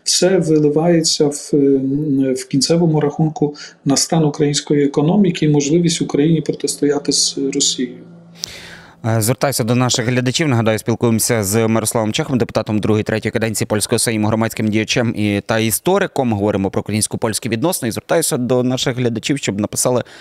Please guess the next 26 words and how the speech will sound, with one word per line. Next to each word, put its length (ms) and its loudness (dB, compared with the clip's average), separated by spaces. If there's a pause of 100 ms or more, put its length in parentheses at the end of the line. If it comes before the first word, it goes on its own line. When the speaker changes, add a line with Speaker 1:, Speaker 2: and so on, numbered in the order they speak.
(140)
Speaker 2:
в 100 -20
коментарях, 800 0
е, 340 2 (160)
як 380 -4
ви 260 2
вбачаєте, 720 -2
тобто 220 -6
якими 360 0
зараз 340 -2
є 160 0 (220)
наші 260 0
відносини 460 -2
і 80 0
як 200 0
загалом 360 0
вирішити 380 -2
оцю 320 -4 (180)
справу 540 0
з 260 -2
цими 280 0
протестувальниками, 1080 -2 (340)
наскільки 460 0
це 140 0
може, 380 2 (360)
е, 100 2
затягнутися. 920 2